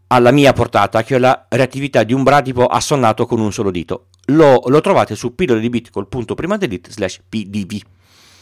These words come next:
L'ultimo nato, almeno temporalmente, è Pillole di Geek, dove io e Giuliano parliamo di cose un po' più nerd, per chi si vuole sporcare, eh, le mani e,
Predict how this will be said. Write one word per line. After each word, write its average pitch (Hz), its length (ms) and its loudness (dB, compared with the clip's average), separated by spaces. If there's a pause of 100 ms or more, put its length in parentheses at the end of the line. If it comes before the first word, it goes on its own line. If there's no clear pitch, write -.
(200)
L'ultimo 233 400 0
nato, 127 260 4
almeno 123 420 0
temporalmente, 143 760 0
è 131 120 -4
Pillole 120 380 0
di 113 120 -4
Geek, 101 340 -8
dove 123 300 -2
io 151 340 0
e 131 240 -2
Giuliano 123 500 0
parliamo 165 320 0
di 185 100 0
cose 120 200 0
un 110 60 -4
po' 113 100 -8
più 113 120 -6
nerd, 98 400 -2 (440)
per 160 100 -4
chi 190 100 -8
si 180 120 -2
vuole 151 140 0
sporcare, 123 580 -2
eh, 123 240 -2
le 135 120 2
mani 113 360 0
e, - 240 -4